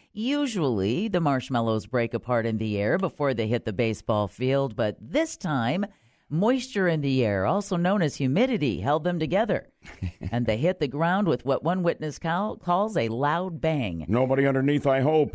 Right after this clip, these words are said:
Speaker 1: Yeah, no one was hurt, what they're saying, but a parent tells Channel nine everyone was screaming and worried about their kids. It was one big blob of marshmallows with some candy bars mixed in.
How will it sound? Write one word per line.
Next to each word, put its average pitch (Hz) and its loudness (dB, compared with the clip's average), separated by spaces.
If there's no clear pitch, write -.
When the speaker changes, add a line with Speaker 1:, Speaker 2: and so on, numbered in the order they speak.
Speaker 1:
Yeah, 160 2
no 180 2
one 240 0
was 240 2
hurt, 269 0
what 180 0
they're 170 -2
saying, 196 0
but 156 2
a 147 -2
parent 180 -2
tells 170 2
Channel 175 0
nine 165 0
everyone 156 0
was 117 0
screaming 156 0
and 117 2
worried 139 0
about 117 0
their 123 0
kids. 98 -2
It - -6
was 98 -4
one 147 0
big 143 -2
blob 139 -2
of 98 -2
marshmallows 156 -2
with 113 -4
some 92 -8
candy 156 -2
bars 101 -2
mixed 98 -6
in. 67 -8